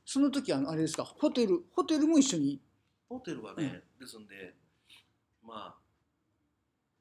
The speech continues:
Speaker 2: 僕が当時一応再生したっていうのもあるのと、
Speaker 1: うん。
Speaker 2: あとはまあ、株主構成がね、
Speaker 1: うん。
Speaker 2: 向こうが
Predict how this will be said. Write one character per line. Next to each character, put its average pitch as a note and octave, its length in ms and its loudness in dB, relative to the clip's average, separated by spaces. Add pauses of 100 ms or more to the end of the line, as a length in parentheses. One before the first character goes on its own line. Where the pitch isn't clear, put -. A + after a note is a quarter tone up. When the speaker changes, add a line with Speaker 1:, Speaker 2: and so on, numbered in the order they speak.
(1300)
Speaker 2:
僕 A#2+ 500 -14
が A2+ 320 -12
当 A#2+ 160 -12
時 F#2+ 340 -14 (220)
一 - 160 -14
応 G#2 160 -20
再 - 320 -18
生 - 220 -16
し - 80 -14
た - 100 -18
っ - 40 -20
て - 100 -14
い - 40 -18
う - 40 -20
の - 60 -20
も D#2+ 100 -20
あ - 60 -20
る F3 60 -20
の E3+ 160 -20
と、 D3+ 100 -10
Speaker 1:
う - 20 -6
ん。 C3 160 -8 (840)
Speaker 2:
あ G#2 240 -16
と C3 60 -14
は F#2+ 180 -12
ま D#2+ 300 -20
あ、 E2 120 -20 (120)
株 B2 240 -14 (100)
主 - 120 -14
構 F#3 160 -10
成 D#2+ 180 -14
が - 100 -20
ね、 - 120 -20 (120)
Speaker 1:
う C#3 40 -8
ん。 B2+ 120 -10 (120)
Speaker 2:
向 A2 80 -20
こ G#2+ 160 -12
う F2+ 80 -14
が F2 240 -14